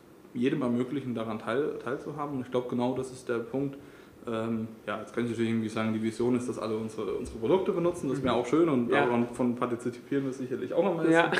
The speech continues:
Speaker 2: <laughs>
Speaker 1: Ja, aber eigentlich geht's natürlich darum, dass wir noch viel, viel weiter in diesen Prozess eigentlich einsteigen. Dass, wenn es drum geht,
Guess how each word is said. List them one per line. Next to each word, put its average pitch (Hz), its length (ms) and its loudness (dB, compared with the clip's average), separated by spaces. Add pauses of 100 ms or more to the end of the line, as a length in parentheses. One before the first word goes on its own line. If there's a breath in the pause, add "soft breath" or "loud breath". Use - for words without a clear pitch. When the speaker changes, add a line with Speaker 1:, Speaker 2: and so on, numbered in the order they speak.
(140)
Speaker 2:
<laughs> 247 80 12 (1300 loud breath)
Speaker 1:
Ja, 123 140 2
aber 120 160 2
eigentlich 139 320 2
geht's 143 160 -2
natürlich 135 320 2
darum, 123 300 2
dass - 180 -4
wir 120 80 4 (160)
noch - 320 -8
viel, 165 260 -6
viel 135 200 -2
weiter 117 240 0
in 107 60 -2
diesen 113 200 -8
Prozess - 300 -12 (100)
eigentlich - 300 -12
einsteigen. - 420 -16 (1300)
Dass, - 200 -8
wenn 139 160 0
es 147 120 -6
drum 131 260 0
geht, 120 240 0